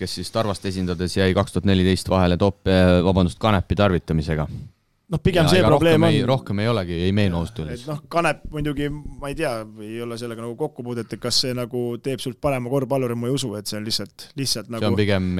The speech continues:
Speaker 1: ehk
Speaker 2: Eh,
Speaker 1: mingi sõltuvus ikka.
Speaker 2: jah, jah, et see on nagu, see ka seal ainete nimekirjas, mis ei käi tava, tavakorra reeglitega nii ühesõnaga käsikäes, et aga jah, eks ne-, neid ikka tuleb.
Speaker 1: No nii, kellele särk? Äh, ma võtaks siit ohjad üle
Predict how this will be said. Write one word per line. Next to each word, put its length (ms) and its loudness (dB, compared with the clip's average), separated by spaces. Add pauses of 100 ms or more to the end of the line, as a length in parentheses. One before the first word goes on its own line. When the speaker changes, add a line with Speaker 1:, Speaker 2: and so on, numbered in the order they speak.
Speaker 1:
ehk 100 -2
Speaker 2:
Eh, 80 -6
Speaker 1:
mingi 240 0
sõltuvus 400 -4
ikka. 140 -2
Speaker 2:
jah, 180 4
jah, 320 2
et 140 -6
see 100 -2
on 80 -4
nagu, 240 -6
see 80 0
ka 160 4
seal 160 4
ainete 320 0
nimekirjas, 480 -2
mis 160 0
ei 80 -8
käi 160 -2
tava, 220 4 (500)
tavakorra 760 4
reeglitega 500 2
nii 160 4
ühesõnaga 640 4
käsikäes, 580 2
et 160 -8
aga 160 -2
jah, 240 -4
eks 240 -8
ne-, 160 -4
neid 320 0
ikka 160 -4
tuleb. 240 -6 (1200)
Speaker 1:
No 80 0
nii, 220 4
kellele 260 4
särk? 300 2 (100)
Äh, 240 4 (800)
ma 160 0
võtaks 240 -2
siit 160 -2
ohjad 240 6
üle 220 4